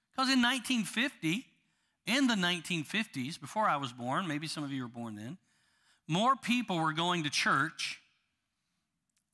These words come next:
some of them going to synagogue or Catholic church or whatever.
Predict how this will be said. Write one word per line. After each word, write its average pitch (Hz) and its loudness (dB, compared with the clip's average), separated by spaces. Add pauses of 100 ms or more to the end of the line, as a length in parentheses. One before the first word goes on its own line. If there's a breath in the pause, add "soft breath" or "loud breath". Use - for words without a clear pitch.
(160)
some 214 2
of 220 4
them 214 2
going 190 2
to 190 0
synagogue 175 0 (100)
or 135 -4
Catholic 156 -2
church 156 -2
or 175 -6
whatever. 185 2